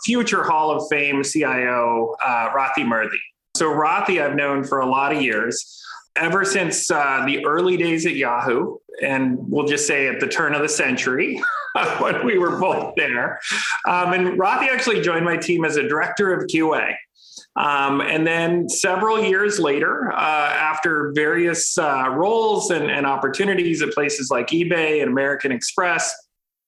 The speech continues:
she actually returned to Yahoo, uh, as the C T O. Uh, and so really kinda came home and ran the entire organization,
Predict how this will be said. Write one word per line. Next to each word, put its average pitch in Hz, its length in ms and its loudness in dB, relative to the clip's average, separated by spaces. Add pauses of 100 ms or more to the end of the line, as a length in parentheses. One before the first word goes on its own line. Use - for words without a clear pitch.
(100)
she 170 140 0
actually 175 240 0
returned 185 800 0
to - 80 0
Yahoo, 131 680 0 (360)
uh, 131 260 0
as 135 220 -2
the 143 80 -2
C 143 240 -2
T 175 180 0
O. - 400 -2 (140)
Uh, 143 420 0
and 143 180 -2
so 156 640 0
really 208 380 2
kinda - 260 -2
came 165 240 -2
home 165 360 0
and 139 120 0
ran 156 300 0
the 156 80 0
entire 196 500 0
organization, 147 1040 0